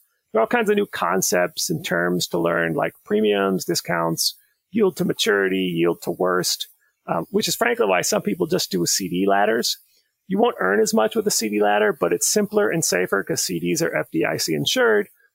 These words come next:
whereas with bonds, you do have to worry about default risk.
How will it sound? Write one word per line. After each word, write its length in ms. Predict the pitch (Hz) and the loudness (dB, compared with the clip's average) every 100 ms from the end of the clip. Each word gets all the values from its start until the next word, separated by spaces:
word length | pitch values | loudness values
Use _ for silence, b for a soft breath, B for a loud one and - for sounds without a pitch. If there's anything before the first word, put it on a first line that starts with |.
| - | -4
whereas 560 | 180 170 165 170 165 - | 0 2 4 2 0 -4
with 160 | 170 - | -6 0
bonds, 360 | 170 160 160 160 | 0 2 -2 -2
you 80 | |
do 140 | 143 175 | 0 0
have 120 | 156 | 0
to 100 | 156 | -2
worry 180 | 156 151 | -2 -2
about 260 | - - - | -2 -6 -6
default 380 | - - 160 - | -16 -2 -2 -2
risk. 320 | - - - | -8 -10 -10